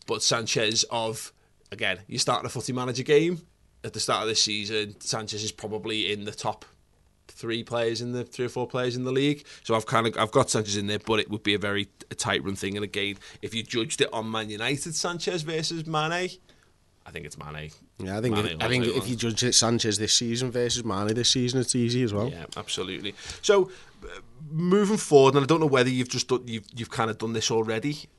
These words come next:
Speaker 1: um, 'cause I was thinking about this and thinking about it in terms of Liverpool, 'cause as much as that, uh,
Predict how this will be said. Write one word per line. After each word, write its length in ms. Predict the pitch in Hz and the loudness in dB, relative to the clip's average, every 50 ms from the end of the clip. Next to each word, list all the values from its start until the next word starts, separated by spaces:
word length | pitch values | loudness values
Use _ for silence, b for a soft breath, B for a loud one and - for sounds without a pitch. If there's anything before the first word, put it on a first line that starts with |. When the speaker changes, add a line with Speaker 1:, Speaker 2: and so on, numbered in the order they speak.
| _ - | _ -4
Speaker 1:
um, 560 | - 135 123 123 120 120 120 117 117 120 127 B B B B B B B B B B B B B B B B - - - _ _ _ _ _ _ | 0 2 4 6 6 6 4 4 2 -2 -4 B B B B B B B B B B B B B B B B -20 -20 -20 _ _ _ _ _ _
'cause 200 | - - 156 151 | -2 2 6 8
I 140 | 165 165 185 | 10 10 10
was 140 | 202 185 - | 8 6 6
thinking 240 | 165 143 131 135 143 | 6 6 8 8 8
about 100 | 143 143 | 8 8
this 140 | 135 - - | 6 4 2
and 200 | 123 117 110 - | 2 0 -2 -6
thinking 300 | - - - 147 135 151 | -4 0 0 2 4 4
about 200 | 151 143 143 131 | 6 6 6 4
it 60 | - - | 2 -2
in 80 | 139 | -2
terms 320 | - - 143 117 117 107 113 | 0 2 2 4 4 2 0
of 100 | 101 107 | -2 -2
Liverpool, 580 | 104 87 85 - - 127 117 117 110 98 B B B B | -4 -4 -4 -4 0 2 2 4 2 2 B B B B
'cause 160 | - 139 120 | 0 0 2
as 80 | 120 123 | 2 4
much 240 | 151 160 147 151 - | 2 2 2 0 -2
as 100 | 147 - | 0 2
that, 200 | 160 - - - | 2 0 0 -2
uh, 80 | - 71 | -8 -10